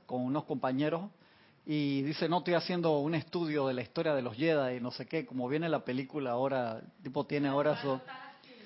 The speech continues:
Yo le digo, cuando yo, estabas más chiquito, yo te puse eso y no lo veías, dije, "Pero ahora sí lo quiero ver, papá". Dije, a ver. Y entonces te ponía, eh, como las premisas de los Sith, de los Mandalorian, diferentes razas en el universo de Star Wars y cómo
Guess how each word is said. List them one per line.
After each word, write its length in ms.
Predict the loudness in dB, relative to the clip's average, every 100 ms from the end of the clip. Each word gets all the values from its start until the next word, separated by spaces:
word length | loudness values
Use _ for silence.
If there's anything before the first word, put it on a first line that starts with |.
| -20 -20 -10 2
Yo 80 | 8
le 80 |
digo, 160 | 10 10
cuando 200 | 8 6
yo, 40 |
estabas 400 | 4 0 8 10
más 160 | 12 10
chiquito, 340 | 8 4 10 10
yo 120 | 12
te 80 | 8
puse 320 | 8 8 8
eso 160 | 8
y 40 | 8
no 80 | 10
lo 120 | 10
veías, 200 | 10 10
dije, 160 | 8
"Pero 160 | 4 4
ahora 140 | 4
sí 200 | 4 2
lo 160 | 2 2
quiero 260 | 2 2 2
ver, 160 | 2
papá". 360 | 2 2 2 2
Dije, 260 | 2 0 0 -2 -4 -6 -8 -8 -2
a 100 | 2
ver. 260 | 4 2 -2 -14 -20 -20 _
Y 80 | 0
entonces 400 | 2 2 0 2
te 120 | 0
ponía, 720 | 2 2 4 4 4 2 0 -8 _ _ _ _
eh, 180 | 0 0
como 180 | 2 4
las 120 | 4
premisas 520 | 2 0 2 2 4 4
de 40 |
los 160 | 4 0
Sith, 220 | 0 -2 -2
de 140 | -2
los 120 | 0
Mandalorian, 600 | 0 0 2 2 4 2
diferentes 480 | 0 0 -2 -2 0
razas 280 | 2 2 2
en 80 | 0
el 100 | 2
universo 340 | 2 2 0
de 40 |
Star 240 | 0 2 4
Wars 200 | 4 2
y 100 | -2
cómo 460 | 0 2 4 0